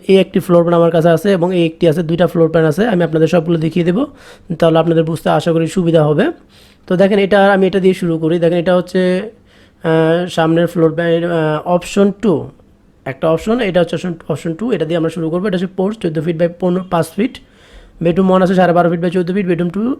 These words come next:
সাড়ে বারো ফিট by এগারো ফিট, ড্রয়িং রুম আছে বারো ফিট by চোদ্দো ফিট, বারান্দাগুলো আছে এগারো ফিট ছয় by সাড়ে তিন ফিট করে, টয়লেট ওয়ান আছে সাত ফিট by চার ফিট দশ, টয়লেট টু আছে, আহ, আট ফিট by চার ফিট, রান্নাঘরটা আছে আট ফিট by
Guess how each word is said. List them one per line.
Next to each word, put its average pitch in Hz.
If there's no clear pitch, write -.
সাড়ে 165
বারো 170
ফিট 175
by 180
এগারো 170
ফিট, 202
ড্রয়িং 165
রুম 175
আছে 175
বারো 165
ফিট 170
by 185
চোদ্দো 151
ফিট, 135
বারান্দাগুলো 180
আছে 190
এগারো 185
ফিট 190
ছয় 180
by 196
সাড়ে 175
তিন 165
ফিট 156
করে, 208
টয়লেট 180
ওয়ান 180
আছে 190
সাত 175
ফিট 190
by 214
চার 180
ফিট 175
দশ, 185
টয়লেট 180
টু 196
আছে, 180
আহ, 165
আট 170
ফিট 180
by 185
চার 180
ফিট, 196
রান্নাঘরটা 175
আছে 175
আট 165
ফিট 180
by 202